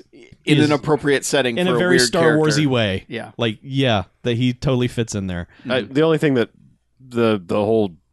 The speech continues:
Speaker 3: droid, well, I mean, whatever. I, I don't know. The droid thing.
Speaker 2: L three.
Speaker 3: Yeah, but, like, a specific thing that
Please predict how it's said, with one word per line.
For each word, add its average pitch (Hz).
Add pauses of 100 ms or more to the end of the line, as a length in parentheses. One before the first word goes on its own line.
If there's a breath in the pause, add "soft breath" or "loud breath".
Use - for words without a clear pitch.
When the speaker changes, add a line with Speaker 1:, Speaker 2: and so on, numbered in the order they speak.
Speaker 3:
droid, 101
well, 101
I 92
mean, 90
whatever. 82
I, 98
I 80
don't 98
know. 156 (240)
The 143
droid 151 (440)
thing. 98
Speaker 2:
L 123
three. 131 (440)
Speaker 3:
Yeah, 151
but, 139
like, 135
a 127
specific 139
thing 131
that 110